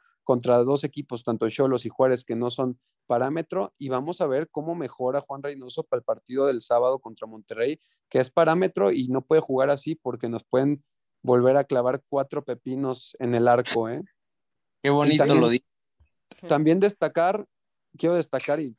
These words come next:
Speaker 1: y no sé si lo vieron, pero el juego de Pablo Aguilar, fantástico, ¿eh? Creo que Pablo Aguilar anda en un gran momento en sus últimos seis meses con Cruz Azul.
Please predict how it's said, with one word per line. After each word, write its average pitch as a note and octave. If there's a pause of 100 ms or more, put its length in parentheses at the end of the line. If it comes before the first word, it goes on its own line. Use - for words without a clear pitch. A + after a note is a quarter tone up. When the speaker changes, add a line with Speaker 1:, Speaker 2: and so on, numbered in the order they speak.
Speaker 1:
y B2
no C3+
sé C#3+
si C#3+
lo B2
vieron, C#3+
pero A#2+
el A#2+
juego D#3
de C#3+
Pablo C#3+
Aguilar, C3 (1400)
fantástico, B2+
¿eh? D3
Creo C3+
que C3
Pablo C3+
Aguilar B2
anda C3
en B2
un B2+
gran B2+
momento B2+
en B2
sus -
últimos A#2+
seis A#2+
meses A#2
con G#2+
Cruz -
Azul. G#2